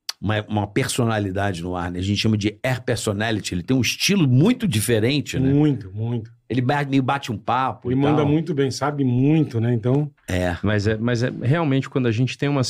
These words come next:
Speaker 3: uma, uma sensação assim, putz, você bota cinco minutos antes pra, pra,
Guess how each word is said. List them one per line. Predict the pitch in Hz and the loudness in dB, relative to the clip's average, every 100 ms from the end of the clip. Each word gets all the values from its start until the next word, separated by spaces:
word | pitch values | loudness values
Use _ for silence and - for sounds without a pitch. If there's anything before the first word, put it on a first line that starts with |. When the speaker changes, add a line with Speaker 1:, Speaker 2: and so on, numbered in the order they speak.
| 120 | -2
Speaker 3:
uma, | 117 113 104 98 | 0 0 0 0
uma | 95 101 | -2 -2
sensação | - 113 104 104 - - 113 92 - _ _ - - _ _ - | -2 -2 -2 -4 -2 -2 0 -2 -6 _ _ -20 -20 _ _ -8
assim, | 92 - 98 | -6 -2 -2
putz, | 92 110 - | -2 -4 -6
você | 104 | -4
bota | 120 113 | -2 -2
cinco | - 170 160 | -2 0 0
minutos | 143 135 131 | 2 2 2
antes | 123 - | -2 -2
pra, | 117 | -6
pra, | - - 113 110 101 92 87 82 | -6 -8 -4 -2 -2 -2 -2 -4